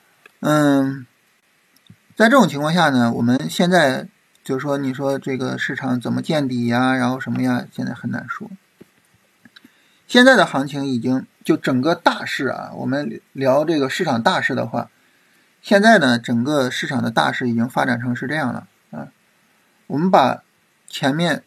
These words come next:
就这个上涨，呃，这个下跌视为一个大的下跌，然后把二二年的两次大反抽，啊，包括二二年的四月份，哎，包括二二年十月份两次大反抽，视为是一个大级别的一个反抽。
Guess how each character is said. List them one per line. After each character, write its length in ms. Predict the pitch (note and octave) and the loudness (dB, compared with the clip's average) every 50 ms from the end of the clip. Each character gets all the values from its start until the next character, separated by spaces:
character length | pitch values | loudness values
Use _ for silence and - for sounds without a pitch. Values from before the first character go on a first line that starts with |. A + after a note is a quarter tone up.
| _ _ _ | _ _ _
就 160 | - - C3+ | -10 -10 -10
这 220 | B2+ - A#3+ A#3+ F3+ | -4 -2 0 0 2
个 100 | C3+ B2+ | 0 -2
上 260 | - - F3+ D#3+ D3 | 0 0 0 0 0
涨， 160 | B2+ A#2 - - _ _ _ | -4 -8 -10 -12 _ _ _
呃， 140 | C#3+ D3 | -6 -4
这 160 | C3 - A#3 A3 | 0 2 2 2
个 120 | D#3 C3+ | 2 0
下 180 | - - D3+ C3+ | 0 0 0 0
跌 180 | A#2 B2+ B2 | 0 -2 -4
视 240 | C3 - - - C#3+ | -4 -4 -4 -4 -2
为 120 | B2+ B2 B2+ | -2 -2 -2
一 60 | B2 | -4
个 80 | C#3 C3+ | -6 -2
大 180 | - D#3 - | -2 -2 -2
的 100 | - B2 | -2 -8
下 160 | A#2+ - B2+ | -8 -10 -12
跌， 120 | B2 - - A#3 G#3+ _ _ _ _ _ _ _ _ _ _ _ _ _ _ _ _ _ _ _ | -10 -10 -14 -14 -16 _ _ _ _ _ _ _ _ _ _ _ _ _ _ _ _ _ _ _
然 160 | C#3+ D#3+ G#3 | 4 6 6
后 120 | A#3+ B3+ | 6 6
把 380 | F#3+ F3 C3 A#2+ A#2 B2 - - B3 _ _ _ _ _ _ _ _ _ _ _ _ _ _ _ | 4 4 2 2 0 -2 -4 -10 -18 _ _ _ _ _ _ _ _ _ _ _ _ _ _ _
二 140 | F3 F#3 G3+ | 6 8 8
二 180 | G#3+ A3 G3 | 8 8 6
年 260 | F3 C#3+ C3 B2 B2+ | 4 2 0 0 2
的 120 | C3 C3+ C3 | 2 0 0
两 260 | C3+ C3+ A#2+ A2+ A#2+ | 2 0 0 0 -2
次 180 | - - F#3 E3 | -2 -4 -4 -2
大 240 | E3 - G3 D#3+ | 2 2 2 2
反 220 | C#3 - C3+ A2+ A2+ | 2 0 -2 -6 -6
抽， 300 | - C3 B2 A#2+ - - _ _ _ _ _ _ _ _ _ _ _ | -6 -6 -8 -8 -8 -12 _ _ _ _ _ _ _ _ _ _ _
啊， 240 | _ - C#3+ C3 A#2 - _ | _ -10 -10 -10 -10 -2 _
包 180 | F3 F3 F3 | 6 6 6
括 400 | F3 E3+ - - F3+ C#3+ B2+ - _ _ _ _ _ _ _ _ _ _ | 6 2 -2 -2 0 0 0 -4 _ _ _ _ _ _ _ _ _ _
二 200 | - D#3+ D#3+ D#3+ | 4 6 6 6
二 60 | D#3+ | 4
年 240 | D3+ C#3 B2+ A#2+ A#2+ | 4 2 0 0 0
的 380 | B2 B2+ B2 B2 A#2+ A#2 B2 B2 | 0 0 0 0 0 -2 -4 -6
四 200 | - - - G3 | -6 2 4 4
月 120 | D#3+ C3 | 4 4
份， 220 | A#2+ - A2+ - _ | 0 -2 -10 -12 _
哎， 140 | - - A#2+ | -10 -6 -2
包 120 | C#3+ C#3+ | -2 -2
括 120 | C#3 D3+ | -2 0
二 100 | - C#3 | 0 2
二 80 | C#3+ C#3 | 2 2
年 180 | C3+ C3 B2+ C3+ | 2 0 -2 -2
十 200 | B2 - - C#3 | -4 -6 -4 -2
月 120 | D3 D3 | -2 -2
份 140 | C#3 C#3 B2+ | -2 -4 -4
两 160 | B2+ A#2+ B2 | -2 -2 -4
次 80 | B2+ D3 | -2 2
大 160 | - E3+ D#3+ | 2 2 2
反 160 | D3 B2 A#2 | 2 -2 -6
抽， 160 | A#2+ B2 A#2 | -6 -6 -8
视 240 | A#2 - - - D3+ | -8 -8 -4 -2 0
为 180 | C3 B2 B2 B2+ | 0 2 0 -2
是 160 | C3 C#3 C3 | -2 -4 -4
一 80 | B2+ | -4
个 120 | C3 C3+ C3 | -4 -4 -2
大 240 | _ - - - C3+ | _ -2 -2 -2 -8
级 180 | - C3+ C3 | -6 -6 -4
别 140 | B2+ B2+ A#2+ | -2 -2 -2
的 100 | B2 B2+ | -2 -2
一 60 | B2 | -4
个 80 | B2 C3 | -6 -6
反 180 | - B2+ B2 | -8 -10 -10
抽。 220 | B2 - - - | -10 -12 -16 -16